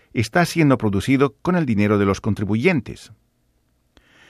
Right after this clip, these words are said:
Este es el mismo método propagandístico que Trump comenzó el verano pasado con su canal de, entre comillas,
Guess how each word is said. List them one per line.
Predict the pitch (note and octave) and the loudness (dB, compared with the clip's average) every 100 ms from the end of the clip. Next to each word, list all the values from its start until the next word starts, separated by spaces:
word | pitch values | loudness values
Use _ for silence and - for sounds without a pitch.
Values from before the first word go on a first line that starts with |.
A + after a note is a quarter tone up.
| _ - | _ -4
Este | E3 E3+ - F3+ E3+ - | 0 0 2 0 0 0
es | C#3 C#3 | -2 0
el | C3 | 2
mismo | C#3 F#3 E3+ F3 | 2 0 -2 -2
método | D3+ E3+ F#3 A2 G#2 | 2 2 0 0 0
propagandístico | G#2+ G2 A2+ G#2+ D3 C#3+ C3+ C3 | 0 0 2 2 0 -2 -4 -4
que | G#2+ G#2+ | -4 -6
Trump | - D3+ D3 - _ _ _ | 2 2 2 -2 _ _ _
comenzó | D#3 D3+ C#3+ - F#3 D#3+ | 2 4 4 2 2 2
el | G#2+ | 2
verano | G2 A2 A2+ | 2 2 0
pasado | C#3 - D#3 D3+ C#3 _ _ - | -2 2 2 2 -4 _ _ 2
con | C3+ | 4
su | B2 G3 | 4 2
canal | C3 C3+ C#3 C#3+ _ _ _ - | 4 6 4 2 _ _ _ -6
de, | A#2 C3+ - | 2 2 4
entre | B2 A#2 | 0 0
comillas, | A#2 C3 C3 C3 - | 2 4 4 2 -2